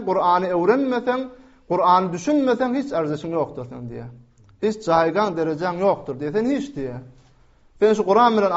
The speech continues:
adam bolup öwrendiň diýip aýtdy ýa. Adamlygyň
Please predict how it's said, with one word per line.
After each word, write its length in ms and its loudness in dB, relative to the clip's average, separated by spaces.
adam 260 0
bolup 220 -4
öwrendiň 460 0
diýip 220 -8
aýtdy 280 -10
ýa. 100 -10
Adamlygyň 680 2